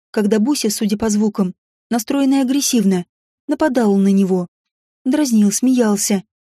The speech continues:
И это, а еще и отчаянная борьба моей псинки с неведомыми похитителями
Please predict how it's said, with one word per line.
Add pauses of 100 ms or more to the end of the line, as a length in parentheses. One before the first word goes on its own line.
(120)
И
это, (320)
а
еще
и
отчаянная
борьба
моей
псинки (220)
с
неведомыми
похитителями